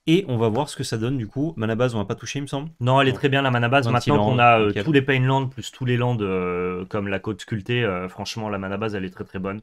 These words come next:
Speaker 1: Ouais.
Speaker 2: Touchez pas, vingt-six landes parce que c'est quand même important. On veut quand même curver nos cartes, euh,
Speaker 1: Oui.
Speaker 2: monter facilement jusqu'à quatre, cinq, six mana.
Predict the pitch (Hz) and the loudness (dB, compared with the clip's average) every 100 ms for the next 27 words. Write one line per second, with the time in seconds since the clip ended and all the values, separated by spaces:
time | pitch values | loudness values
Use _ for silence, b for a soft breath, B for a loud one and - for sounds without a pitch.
0 | b 113 104 104 120 123 113 135 123 135 | b -6 -4 -4 -4 -4 0 0 2 -2
1 | - 135 135 147 123 - 113 104 110 107 | 0 0 0 0 -4 -6 -8 -4 -4 -2
2 | 101 104 - 123 B B B B - 95 | -4 -4 -4 -6 B B B B -12 -6
3 | 107 123 110 104 113 98 107 104 120 120 | -4 -2 -2 -2 -4 -2 -2 -2 0 0
4 | 117 107 101 104 95 110 107 - 110 117 | 0 -4 -2 -2 -2 -4 -4 -6 -6 -6
5 | 107 - 104 101 110 110 117 110 - 107 | -6 -6 -6 -2 -2 -2 -6 -6 -6 -6
6 | 101 107 120 | -2 -4 -4